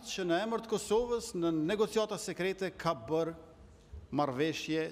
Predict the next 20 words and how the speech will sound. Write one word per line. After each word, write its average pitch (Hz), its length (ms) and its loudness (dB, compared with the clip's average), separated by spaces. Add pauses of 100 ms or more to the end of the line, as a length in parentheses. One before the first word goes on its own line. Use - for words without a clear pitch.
(100)
që - 240 -6
tash 208 320 0
të 180 160 0
gatshme 196 480 -2 (540)
do 160 180 2
ta 180 180 0
servoj, 202 580 -2 (920)
jo 160 340 4
për 196 160 -2
të - 100 -10
filluar 190 360 2
dialog, 208 340 0 (540)
por 196 320 4
për 175 240 0
të 165 160 4
mbyllur 220 420 4
çfarëdo 214 560 -2
mundësie 185 640 0
për 113 160 -8
dialog. 90 200 -12